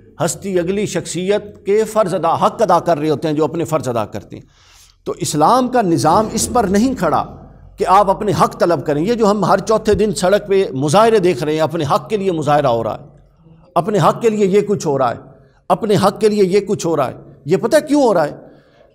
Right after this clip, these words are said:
ये बताता है कि कहीं ऐसे लोग भी मौजूद हैं जो अपना फ़र्ज पूरा नहीं कर रहे, चूँकि जो इनका हक था, वो किसी न किसी का फ़र्ज था। वो रियासत का फ़र्ज हो सकता है, वो किसी फ़र्द वाहिद का फ़र्ज हो सकता है,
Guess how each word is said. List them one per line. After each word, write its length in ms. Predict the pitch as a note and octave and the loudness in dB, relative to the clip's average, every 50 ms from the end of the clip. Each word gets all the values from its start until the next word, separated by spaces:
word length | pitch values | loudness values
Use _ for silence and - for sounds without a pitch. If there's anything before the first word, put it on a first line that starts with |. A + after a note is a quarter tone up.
| _ _ _ - | _ _ _ -14
ये 300 | A#2 A2 B2+ A#3 E4+ F4+ | -10 -2 2 4 4 4
बताता 480 | C#4+ C#4 - - G#3 F#3+ - - G3+ | 4 2 2 4 2 2 2 2 0
है 260 | F3 E3 E3 F#3+ G3+ A3 - - - - - - _ _ _ _ _ _ | 2 2 2 2 0 -2 -4 -12 -20 -20 -20 -20 _ _ _ _ _ _
कि 80 | G#3+ G#3 | -4 -4
कहीं 420 | G#3+ - - D4 C#4+ E4 F4+ F4+ | -2 0 2 4 6 6 6 6
ऐसे 280 | D#4 C#4+ C4 C#4 D4 C#4+ | 6 4 4 4 2 4
लोग 220 | A#3+ B3 A#3+ - | 4 4 4 4
भी 100 | A#3+ A#3+ | 0 0
मौजूद 360 | G#3 G#3 F#3+ D#3+ E3+ G3 F#3+ | 2 2 2 2 0 0 0
हैं 100 | G3+ F#3+ | 0 2
जो 80 | F3+ F#3+ | 2 0
अपना 220 | F3+ - F3+ F3+ | 0 0 -2 -4
फ़र्ज 240 | D3 - G3+ G3 E3 | 0 0 0 0 0
पूरा 260 | D3 - D3+ D3 C#3 | -4 -4 -2 -2 -2
नहीं 120 | B2+ B2+ A#2 | -2 -4 -8
कर 160 | - G2+ - | -10 -14 -16
रहे, 160 | - - - - - - - _ _ _ _ _ _ _ _ _ _ _ _ _ _ _ _ _ _ _ _ _ _ _ | -16 -20 -20 -20 -20 -20 -20 _ _ _ _ _ _ _ _ _ _ _ _ _ _ _ _ _ _ _ _ _ _ _
चूँकि 220 | - A#3+ A#3 C#4+ C4 | -6 -4 0 0 0
जो 160 | G3+ C#4+ D4 | 4 4 6
इनका 280 | C#4+ C#4+ C#4 C#4 C4 | 6 4 4 2 2
हक 220 | F#3+ C#3+ F#3 - - - | 2 2 0 0 -2 0
था, 120 | F#3+ G#3 G#3+ | 2 2 4
वो 160 | F#3+ F3+ G3+ | 4 2 -2
किसी 280 | G#3 - A#3 - B3 A#3 | 0 -2 -4 -2 -2 -2
न 80 | A3 | -4
किसी 260 | G#3+ A#3 F#3+ - A3+ G#3 | -4 -6 -6 -6 -6 -4
का 140 | A3 A3+ C4+ D#4 D#4 - - - - - _ _ _ _ _ _ | -2 -2 -2 -2 -6 -12 -20 -20 -20 -20 _ _ _ _ _ _
फ़र्ज 280 | - - G3+ F#3+ D#3 D#3 | -2 0 0 0 0 -4
था। 260 | D3 - - - - - - _ _ _ _ _ _ - | -6 -6 -10 -14 -14 -20 -20 _ _ _ _ _ _ -4
वो 80 | B2 | -2
रियासत 400 | C3 B2+ C3+ C3+ C#3 - F#3+ F#3 | 2 2 4 4 4 4 2 0
का 100 | - G#3 | 0 -2
फ़र्ज 220 | - F#3+ G3+ F3 D3+ | 0 0 0 0 0
हो 80 | F3 | -4
सकता 320 | F3+ - F#3 - - C#3+ D3 | -4 -4 -8 -10 -10 -14 -14
है, 120 | D#3+ F#3 - _ _ _ _ - | -14 -14 -18 _ _ _ _ -6
वो 80 | D#3 | -6
किसी 260 | C3+ - G3+ - - F#3 | -2 -2 -2 0 0 -2
फ़र्द 260 | - - D3 D3 C#3+ | 0 0 0 2 2
वाहिद 300 | D3+ C#3 D3 D3+ F3 F3+ | 2 4 4 2 2 2
का 100 | D#3+ G3 | 0 -4
फ़र्ज 220 | C#3+ F#3+ F#3+ D#3+ E3 | -2 -2 -2 -2 -2
हो 80 | F#3 | -6
सकता 320 | F3 F3+ F3 - - - D#3 | -6 -6 -10 -12 -12 -16 -16
है, 140 | - - | -16 -18